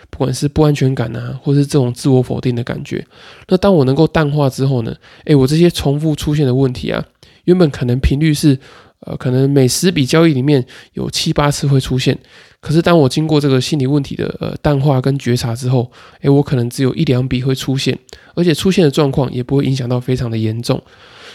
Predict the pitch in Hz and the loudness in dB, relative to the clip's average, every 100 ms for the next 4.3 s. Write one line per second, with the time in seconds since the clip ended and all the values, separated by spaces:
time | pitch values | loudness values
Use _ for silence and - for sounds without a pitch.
0 | - - 160 123 135 127 120 117 123 120 | -6 2 4 4 2 2 0 0 -2 -4
1 | 143 151 135 117 131 135 131 - 123 120 | 0 2 2 0 0 0 0 -2 -2 -2
2 | 135 - - - 127 120 - - - _ | -2 -4 -8 -6 -6 -6 -10 -20 -20 _
3 | 180 190 196 156 131 131 143 123 123 127 | 2 2 4 2 4 2 -2 0 0 -2
4 | 120 120 113 | -4 -4 -6